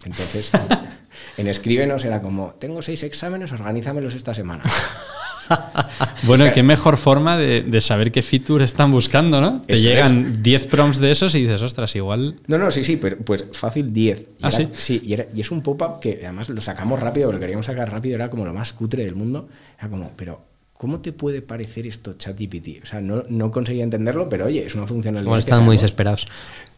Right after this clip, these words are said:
Speaker 1: Sí.
Speaker 3: ¿Qué te iba a preguntar? ¿Cómo <laughs> organizabais ese feedback? Por curiosidad, es decir, a la hora de, mm,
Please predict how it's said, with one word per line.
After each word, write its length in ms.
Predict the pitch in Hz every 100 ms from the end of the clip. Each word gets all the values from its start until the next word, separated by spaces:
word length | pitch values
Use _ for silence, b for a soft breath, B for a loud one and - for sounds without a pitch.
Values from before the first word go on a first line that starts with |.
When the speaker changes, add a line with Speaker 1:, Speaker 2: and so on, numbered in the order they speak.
| -
Speaker 1:
Sí. 220 | 104 95 -
Speaker 3:
¿Qué 100 | -
te 80 | 123
iba 80 | 139
a 40 |
preguntar? 340 | 131 135 135 131
¿Cómo 480 | 131 131 135 135 135
<laughs> 0 |
organizabais 880 | 135 131 127 - 135 131 127 120 -
ese 160 | -
feedback? 500 | 120 135 117 101 95 - _ _ _ _ _ _
Por 120 | -
curiosidad, 500 | 110 107 104 113 110
es 100 | 117
decir, 320 | 110 117 110 - b b b -
a 80 | 117
la 80 | 107
hora 140 | 120
de, 420 | 120 123 123 120
mm, 280 | 117 117 113